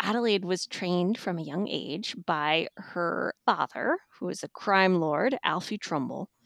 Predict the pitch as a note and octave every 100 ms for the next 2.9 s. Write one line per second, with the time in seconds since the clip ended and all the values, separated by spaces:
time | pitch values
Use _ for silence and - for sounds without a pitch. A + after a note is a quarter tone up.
0 | - - - _ - G3 F3+ - F#3+ F3+
1 | F3 - - F3+ E3 D#3+ E3+ - G#3 E3
2 | - F3 - F3 A3 - - D#3+ -